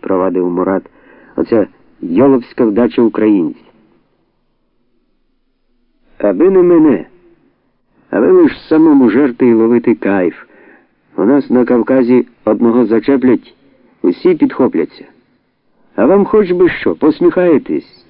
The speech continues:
їздите на своїх дурнуватих автах, набиваєте пельки». Він аж сплюнув. «І хочете, щоб такий народ мав державність?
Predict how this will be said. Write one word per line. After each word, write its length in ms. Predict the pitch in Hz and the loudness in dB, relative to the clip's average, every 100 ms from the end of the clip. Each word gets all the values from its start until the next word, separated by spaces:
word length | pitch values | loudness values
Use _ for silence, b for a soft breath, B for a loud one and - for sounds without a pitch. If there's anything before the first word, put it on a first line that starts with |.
| - | 0
їздите 420 | 185 139 131 131 | 2 2 0 0
на 120 | 127 | 0
своїх 340 | 123 127 120 | 0 0 0
дурнуватих 680 | 95 135 120 127 123 113 104 | 2 0 2 0 0 -2 -2
автах, 460 | 120 107 135 127 101 | -2 -2 -2 -4 -2
набиваєте 500 | 98 117 139 117 95 | 0 0 0 0 -2
пельки». 440 | 101 90 80 - _ _ _ _ _ _ _ _ _ - | -2 -2 -4 -8 _ _ _ _ _ _ _ _ _ -8
Він 160 | 85 101 | -4 -2
аж 160 | 92 - - | -4 -6 -20
сплюнув. 500 | - 80 95 127 - - _ _ _ _ _ _ _ _ _ _ | -12 -4 -2 -2 -6 -14 _ _ _ _ _ _ _ _ _ _
«І 80 | - | -6
хочете, 500 | - 131 131 123 101 | -2 0 0 0 -2
щоб 280 | - 95 - | -4 -8 -4
такий 300 | 98 110 123 | -4 0 0
народ 340 | 104 127 - | 2 0 0
мав 220 | 98 117 | -2 0
державність? 920 | 95 120 101 98 85 80 76 _ _ | 0 -2 -2 -4 -6 -8 -10 _ _